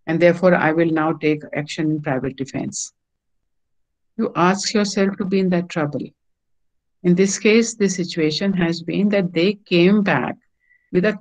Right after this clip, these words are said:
clear intention to attack the other person. May not have been attacked necessarily, uh, to kill them, may not have been to even, even cause grievous hurt. But the fact that they came laced with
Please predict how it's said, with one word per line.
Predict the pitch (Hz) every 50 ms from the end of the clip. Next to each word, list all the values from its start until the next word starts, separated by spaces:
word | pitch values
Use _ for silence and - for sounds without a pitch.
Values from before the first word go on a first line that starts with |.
| - -
clear | 196 180 175 185 196 226 247
intention | - - 175 175 175 170 156 147 147 147 - 175 175 175 180
to | 247 269 277 - - -
attack | 180 180 180 170 151 160 160 165 170 175 - - - - _ _ _ _ _ _ _
the | 165 165
other | 156 147 147 143
person. | 143 - 139 139 139 - - - - - - _ _ _ _ _ _ _ _ _ _ - _ _ _ -
May | 165 165
not | 175 208 240 240
have | 233 254 233 214
been | 202 240 233 233 220 -
attacked | 185 180 180 180 180 190 190 190 -
necessarily, | - 180 170 160 165 185 180 180 196 190 190 180 190 190 196 196 196 - _ _ _ _ _ _ _ _ _ -
uh, | 156 156 156 156 151 151 -
to | 175 175 170 170 170 170 170 165 151 151 151 -
kill | 160 156 165 190
them, | 190 214 185 147 131 - - - - _ _ _ _ -
may | 170 175
not | 185 180
have | 180 190 185 175
been | 185 185 185 180
to | 185
even, | 180 180 180 190 185 175
even | - 147 180 180 180
cause | 180 180 170 175 175 175
grievous | 156 151 147 147 147 160 190 208 226 220 - -
hurt. | 180 - 180 - _ _ _ _ _ _ _ _ _ _ _ _ _
But | - 180 180
the | 180 202 196
fact | - - 190 170 185 226 226
that | 226 214 196 202
they | 214 208 - _
came | - 180 170 190 214 214
laced | 202 175 156 156 165 180 180 175 - -
with | 214 208